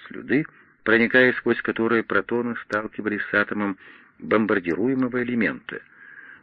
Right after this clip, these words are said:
Было подсчитано, что скорость протонов достигала одной тридцатой скорости света, а длина их пробега в воздухе равна всего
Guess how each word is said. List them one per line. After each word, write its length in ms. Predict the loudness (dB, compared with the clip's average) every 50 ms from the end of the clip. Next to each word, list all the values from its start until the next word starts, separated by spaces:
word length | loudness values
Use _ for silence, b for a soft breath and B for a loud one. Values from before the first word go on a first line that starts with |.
| B B
Было 300 | -4 2 4 6 6 6
подсчитано, 680 | 4 2 0 -2 -2 -4 -2 -2 -2 -2 -4 -4 -4 -6
что 240 | -8 -6 -6 -6 -6
скорость 480 | -6 -4 0 2 2 2 2 0 -2 0
протонов 500 | 0 0 2 2 2 2 2 2 -2 -6 -12 B B B B B B
достигала 720 | 0 2 2 2 2 0 -4 0 2 4 4 4 4 4
одной 380 | 2 2 0 0 2 2 2 2
тридцатой 600 | 0 -2 -2 -2 -2 0 0 0 2 0 -4 -4 -6
скорости 560 | -6 -2 -2 0 0 -2 -4 -6 -6 -6 -6 -6 -8
света, 460 | -8 -6 -6 -6 -8 -8 -12 -12 -12 _ b b b b b 0
а 140 | 0 0
длина 360 | 2 2 2 4 4 4 4 2
их 120 | 0 -2
пробега 500 | -2 0 0 0 2 0 0 0 0 -2
в 80 | -2 0
воздухе 560 | 2 0 0 0 -4 -12 -12 -12 -12 -14 -14 B B B B B B B
равна 380 | -2 0 0 2 2 2 0
всего 380 | 0 -2 -6 -4 -4 -4 -6